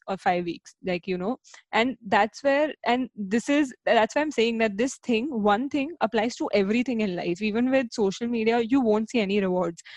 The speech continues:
And I'll be lying if I'm saying it, and I'll be lying if I say that I'm okay with it,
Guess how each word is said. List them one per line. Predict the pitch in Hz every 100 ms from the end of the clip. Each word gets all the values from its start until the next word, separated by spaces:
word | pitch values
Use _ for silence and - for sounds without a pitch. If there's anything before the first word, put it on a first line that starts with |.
| - - -
And | 233
I'll | 233 254
be | 320
lying | 233 220 269 262
if | 254
I'm | 254 269
saying | 254 233 240 -
it, | 208
and | 220 208
I'll | 214
be | 262
lying | 202 226
if | 233 247
I |
say | - 208
that | 208 220
I'm | 214
okay | 185 196 202
with | 220
it, | 233